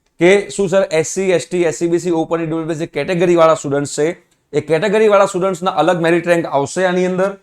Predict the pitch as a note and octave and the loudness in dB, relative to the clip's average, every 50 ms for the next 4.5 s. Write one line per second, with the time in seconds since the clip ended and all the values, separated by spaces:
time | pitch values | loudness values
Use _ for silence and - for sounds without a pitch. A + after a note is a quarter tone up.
0 | _ _ _ _ _ _ - - D3 D#3+ E3+ E3 E3 E3+ E3 D3+ E3 D#3+ D#3 E3 | _ _ _ _ _ _ -2 0 2 2 2 2 2 2 2 2 0 2 4 4
1 | E3 C#3 A2+ - B2+ C#3 D#3+ D#3+ D#3+ D3+ D#3 E3 D3 D3+ D#3 E3 F3+ D#3+ - F#3 | 4 4 4 0 -2 0 0 0 0 0 -2 -2 0 0 2 0 0 0 -2 -2
2 | G3 G#3+ G#3 - - C3+ C3+ D3+ E3+ E3 - E3 D#3+ E3 E3 E3+ E3 - E3 F3 | -2 -2 -4 -4 -4 -2 -2 0 -2 -2 -2 0 0 0 0 0 -2 -2 -2 -2
3 | F3 F3 E3 D3 - F3 E3+ D#3 E3 E3 E3 F3 C#3+ C#3+ D3 D#3+ C#3+ D3 D3 D#3 | 0 0 -2 -2 -2 -2 -2 -2 -2 -2 -2 -2 -2 -2 -2 -2 -2 -2 -4 -4
4 | D3 D3 D3+ D#3+ D#3 C#3+ C3+ A#2+ G#2+ | -4 -6 -6 -6 -4 -4 -4 -4 -6